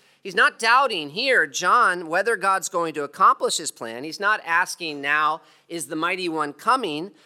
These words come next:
But instead, he's asking Jesus, "Are you actually that mighty one?" Which is a little surprising because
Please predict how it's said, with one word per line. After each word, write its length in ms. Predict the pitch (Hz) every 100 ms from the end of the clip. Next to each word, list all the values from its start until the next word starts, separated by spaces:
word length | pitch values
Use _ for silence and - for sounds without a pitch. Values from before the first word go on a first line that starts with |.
| _ -
But 160 | 160 175
instead, 480 | 175 - 262 269
he's 180 | 202 196
asking 600 | 190 220 233 - 175 160
Jesus, 640 | 135 220 294 180 170 180 - _ _
"Are 180 | 170 220
you 280 | 233 247 247
actually 520 | 190 240 - 262 240
that 200 | 226 226
mighty 340 | 214 220 240 233
one?" 420 | 202 165 110 101 _ _ _ _ _ _ _ _ _ _ _ _ _ _ _ _ _ _ _ _ _ _ -
Which 240 | 170 -
is 220 | 202 202
a 120 | 185
little 380 | 175 160 170 196
surprising 640 | - 247 - 285 302 214 175
because 420 | 180 196 175